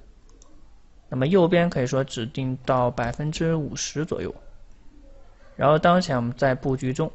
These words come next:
适当的移动一下，比如这个间距，间距左边的话可以设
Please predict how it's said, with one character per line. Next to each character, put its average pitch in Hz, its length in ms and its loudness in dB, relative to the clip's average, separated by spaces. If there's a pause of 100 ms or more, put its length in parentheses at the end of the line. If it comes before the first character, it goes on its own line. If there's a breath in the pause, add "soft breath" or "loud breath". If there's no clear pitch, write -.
适 - 260 -6
当 127 280 0
的 127 200 -2
移 123 160 -4
动 156 220 -4
一 117 40 -4
下， - 200 -8 (880)
比 127 80 -2
如 131 80 4
这 165 80 4
个 156 80 4
间 185 240 2
距， - 200 0
间 156 280 0
距 135 220 -2
左 110 200 -2
边 147 220 0
的 165 60 0
话 143 160 -2
可 127 120 -6
以 117 80 -4
设 131 280 -4